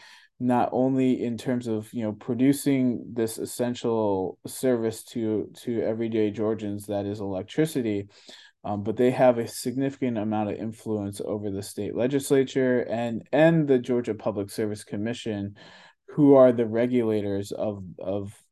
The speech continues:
of Georgia Power as well. So that they've, Georgia Power has amassed a great deal of wealth and control and power, and they're largely, you know, making happen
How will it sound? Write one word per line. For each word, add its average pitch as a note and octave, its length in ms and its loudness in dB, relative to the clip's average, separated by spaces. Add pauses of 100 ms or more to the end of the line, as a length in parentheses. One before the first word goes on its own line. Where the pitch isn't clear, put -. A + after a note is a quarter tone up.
(140)
of A2 220 4
Georgia G#2 380 -2
Power G2 440 -4
as G#2 200 -8
well. G2+ 300 -2
So - 160 -8
that C3 260 4
they've, D3 360 8 (200)
Georgia D3+ 300 4
Power B2+ 440 6
has A2+ 240 -6
amassed A2+ 400 -2
a G#2+ 60 -4
great G#2+ 340 0
deal G#2+ 280 0
of A2 60 -6
wealth A#2+ 460 6
and G#2 160 -6
control A#2 560 -2
and G#2+ 160 -4
power, A#2+ 460 2 (440)
and A2+ 460 -4
they're D3+ 320 8
largely, B2 800 4
you G#2 200 -4
know, F#2+ 220 -6 (560)
making A#2 800 -2 (240)
happen A#2 640 0